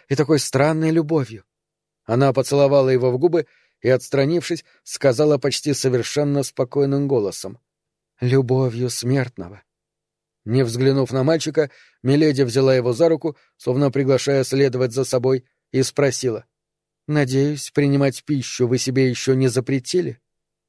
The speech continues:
Роберт отрицательно покачал головой. Губы миледи раздвинулись в улыбке,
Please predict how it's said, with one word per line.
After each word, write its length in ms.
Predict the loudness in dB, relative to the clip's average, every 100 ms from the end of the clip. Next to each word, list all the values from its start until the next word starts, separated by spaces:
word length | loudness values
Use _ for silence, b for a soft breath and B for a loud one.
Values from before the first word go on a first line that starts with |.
| _ _
Роберт 440 | 0 2 4 2
отрицательно 760 | 0 0 -2 -2 -4 0 0 0
покачал 500 | 0 -2 0 0 0
головой. 460 | 2 2 0 -4 _ _ b b b b
Губы 320 | -2 0 2
миледи 360 | 2 2 2 2
раздвинулись 680 | 2 0 0 0 2 0 0
в 40 |
улыбке, 400 | 0 0 0 -4